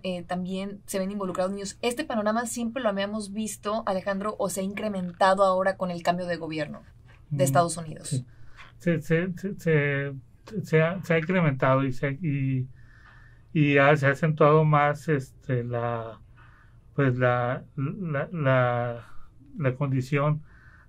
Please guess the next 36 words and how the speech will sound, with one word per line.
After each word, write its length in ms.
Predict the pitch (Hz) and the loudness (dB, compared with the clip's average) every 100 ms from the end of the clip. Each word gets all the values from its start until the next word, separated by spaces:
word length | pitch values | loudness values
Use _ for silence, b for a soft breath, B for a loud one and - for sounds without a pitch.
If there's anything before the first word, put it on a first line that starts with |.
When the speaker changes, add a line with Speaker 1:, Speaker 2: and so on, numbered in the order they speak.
| - | -2
Speaker 2:
en 160 | 143 | -2
que 100 | 127 | 0
los 140 | 135 135 | 0 2
niños 300 | 131 147 151 | 2 0 0
se 60 | |
encuentran 460 | 131 139 127 147 139 | -2 0 0 0 -2
en 80 | 120 | -2
riesgo, 420 | 127 123 117 120 | -2 -2 -4 -6
¿no? 200 | 123 131 b b b b b - - | -8 -8 b b b b b -10 -2
Eh, 340 | 139 139 359 415 269 - - - 175 175 - - | 0 0 -4 -8 -12 -14 -20 -10 -8 -8 -10 -4
quizá 280 | 151 170 170 | 0 2 2
como 240 | 180 175 | 2 4
es-, 180 | 156 - | 4 0
es-, 320 | 180 139 131 | -4 -4 -4
explicar 440 | 156 127 147 - 147 | -8 -6 -4 0 0
cómo, 440 | - 156 165 156 - | 2 2 2 -2 -4
cómo 180 | - 151 | -2 2
es 100 | 170 | 2
que 120 | 170 | 4
los 100 | 156 | 2
niños 320 | 143 151 160 - | 2 0 -2 -8
están 480 | - - 147 143 - b b b b - | -10 -4 -4 -4 -10 b b b b -8
viajando, 440 | 143 131 139 127 127 | -6 -2 -2 0 -2
¿no? 200 | 151 151 b b b | -4 -6 b b b
Speaker 1:
Sí. 220 | - 202 | -12 -4
Speaker 2:
Este, 420 | 156 139 - 151 | 0 0 2 2
lo-, 180 | 143 170 | 4 4
lo-, 180 | 170 151 | 6 4
los 220 | 156 151 | 4 2
niños, 400 | 160 180 202 202 | 0 0 0 -2
este, 640 | 165 135 - - 139 131 b b b b b b - | -2 -2 -2 -2 0 0 b b b b b b -6
muchas 300 | - 156 185 | 0 2 4
veces 480 | 175 165 170 190 180 | 6 6 4 2 0
llegan, 720 | 185 151 143 147 156 170 190 | -6 0 2 4 4 2 0
o 180 | 156 135 | -2 -2
sea, 200 | 123 135 | 0 -2